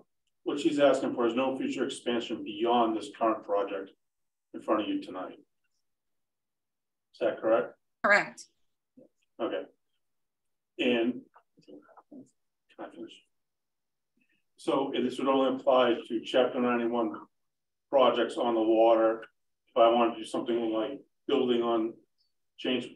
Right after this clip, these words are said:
Speaker 1: my building on land, I can move ahead with that.
Speaker 2: No issue.
Speaker 1: Okay. Quite honestly, my project on the water is sort of the maximum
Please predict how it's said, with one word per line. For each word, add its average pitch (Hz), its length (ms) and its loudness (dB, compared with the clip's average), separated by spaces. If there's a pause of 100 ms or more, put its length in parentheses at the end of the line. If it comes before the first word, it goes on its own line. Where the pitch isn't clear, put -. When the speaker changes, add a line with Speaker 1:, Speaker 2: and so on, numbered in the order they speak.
(140)
Speaker 1:
my 117 240 -4
building 120 480 0 (160)
on 113 280 -4
land, 117 480 -4 (1400)
I - 100 -6
can 110 140 -6
move 117 180 0
ahead 110 240 0
with - 140 -6
that. - 400 -2 (720)
Speaker 2:
No 190 120 -4
issue. 165 300 -6 (800)
Speaker 1:
Okay. - 160 -12 (960)
Quite 147 200 4
honestly, 147 600 -2 (300)
my 123 300 -4
project 135 440 0
on 123 120 -2
the 117 60 0
water 127 580 2 (1200)
is - 160 -4 (360)
sort 131 180 2
of - 100 -4 (320)
the 113 80 -16
maximum 131 720 -4